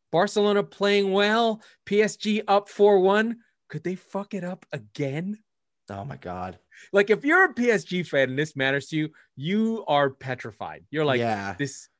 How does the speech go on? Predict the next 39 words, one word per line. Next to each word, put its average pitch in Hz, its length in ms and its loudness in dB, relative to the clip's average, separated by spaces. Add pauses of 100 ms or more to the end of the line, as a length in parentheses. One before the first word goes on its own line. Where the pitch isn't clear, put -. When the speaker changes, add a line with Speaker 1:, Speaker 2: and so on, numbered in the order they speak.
Speaker 1:
this 135 140 -6
can't 131 240 -6
happen 123 320 -4
<laughs> - 40 -10
again." 156 260 -2
Speaker 2:
Okay. 110 240 -2 (580)
I 123 240 4
just 123 340 -2
got 120 200 2
secondhand 110 760 0 (640)
anxiety 104 720 -2
because 104 640 -2
Speaker 1:
<laughs> - 80 -16
Speaker 2:
Pochettino's 107 580 -4
their 101 100 -4
coach, 104 340 -4
and 95 100 -6
I 98 100 -6
feel 98 440 -6
sad 98 420 -6
already. 131 360 -2 (400)
And 135 100 4
if 131 80 4
Speaker 1:
Oh 160 60 0
my 165 120 0
Speaker 2:
Barcelona, 175 440 4
Speaker 1:
God. 131 60 -6
Speaker 2:
so 127 420 2 (580)
Speaker 1:
Oh 131 120 -8
my 120 140 -6
God, 117 180 -6
I - 20 -4
didn't 113 140 -6
even 107 140 -10
think 104 200 -14
of 98 60 -14
that. 92 200 -16
Speaker 2:
That's 120 240 -4
it. 117 220 0